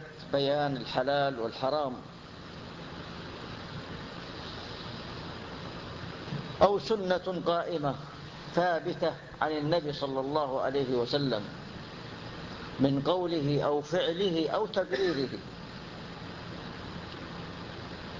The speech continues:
أو فريضة عادلة من الفرائض المفروضة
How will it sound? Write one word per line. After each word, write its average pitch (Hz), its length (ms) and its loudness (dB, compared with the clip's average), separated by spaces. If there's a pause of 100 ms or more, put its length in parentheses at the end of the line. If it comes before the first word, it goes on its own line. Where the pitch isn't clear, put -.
(2250)
أو 143 160 10
فريضة 180 800 2
عادلة 160 600 4 (4000)
من 143 160 10
الفرائض 143 680 4
المفروضة 143 720 2